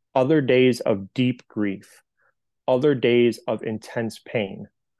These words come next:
other days where progress seems impossible." We know that, I wanna say every single widowed person, but I mean, come on now.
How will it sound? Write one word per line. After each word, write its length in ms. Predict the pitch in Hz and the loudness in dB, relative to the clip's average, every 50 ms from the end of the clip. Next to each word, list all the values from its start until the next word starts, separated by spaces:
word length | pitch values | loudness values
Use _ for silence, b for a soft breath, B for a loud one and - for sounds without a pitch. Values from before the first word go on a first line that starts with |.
| _ _ _ _ _ _ - | _ _ _ _ _ _ 0
other 220 | 143 135 151 156 | 2 2 2 2
days 480 | 143 131 127 120 120 117 113 110 101 - | 0 0 2 2 2 2 2 0 0 -2
where 140 | 113 107 98 | -2 -2 -2
progress 800 | - - - - 120 113 117 120 113 117 113 113 - - - _ | -4 -10 -8 -4 -4 -2 -2 -4 -4 -4 -4 -6 -8 -12 -20 _
seems 420 | - - - - 120 113 107 98 107 | -18 -14 -8 -6 -4 -4 -4 -4 -4
impossible." 920 | 101 92 92 - - - - 101 90 - - - - - - - - _ _ _ _ _ _ _ _ _ _ _ - | -6 -6 -8 -12 -12 -6 -6 -6 -6 -6 -10 -16 -12 -12 -12 -12 -14 _ _ _ _ _ _ _ _ _ _ _ -4
We 300 | 131 127 147 165 180 170 | 0 2 2 4 4 2
know 580 | 151 135 135 127 120 110 95 90 98 98 92 _ _ _ _ _ _ _ _ _ _ _ _ _ _ _ _ _ _ _ _ _ _ _ _ _ _ _ - - | 0 0 -2 0 0 -2 -2 -6 -8 -14 -18 _ _ _ _ _ _ _ _ _ _ _ _ _ _ _ _ _ _ _ _ _ _ _ _ _ _ _ -8 -2
that, 320 | 127 131 120 117 117 - _ _ _ _ _ _ _ _ _ _ _ _ _ _ _ _ _ _ _ _ _ _ _ _ _ _ - - - - - | 0 0 0 0 -2 -6 _ _ _ _ _ _ _ _ _ _ _ _ _ _ _ _ _ _ _ _ _ _ _ _ _ _ -20 -20 -20 -12 -6
I 80 | 123 | -4
wanna 180 | 160 180 160 139 | -4 -2 -4 -4
say 220 | - - 117 113 - - | -4 -6 -8 -8 -4 -4
every 240 | 113 117 117 127 117 | -2 -2 -2 -2 -4
single 280 | - 131 123 120 117 | -4 -4 -4 -4 -2
widowed 260 | 120 117 123 123 120 | -4 -4 -4 -6 -8
person, 480 | - 143 131 117 - - 131 123 123 120 | -6 -6 -6 -6 -8 -10 -10 -10 -8 -4
but 100 | 120 117 | -2 -2
I 140 | 107 107 110 | -2 -2 -4
mean, 140 | 110 107 98 | -6 -8 -8
come 160 | - 120 113 | -8 -8 -8
on 160 | 98 90 90 | -8 -10 -12
now. 160 | 92 95 90 | -14 -18 -20